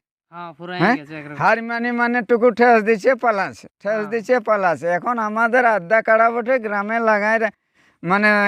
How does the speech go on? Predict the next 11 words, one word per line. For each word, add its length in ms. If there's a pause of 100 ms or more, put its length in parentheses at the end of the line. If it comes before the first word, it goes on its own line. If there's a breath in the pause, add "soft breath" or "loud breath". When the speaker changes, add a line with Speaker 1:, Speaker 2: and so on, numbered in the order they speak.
(480)
Speaker 2:
চার 240
বছর 320
লাগালি 480
তো 180
বলি, 380
ইয়ার 200
পর 200
বাইরে 400
বার 240
করি। 280 (440)
Speaker 1:
আচ্ছা, 480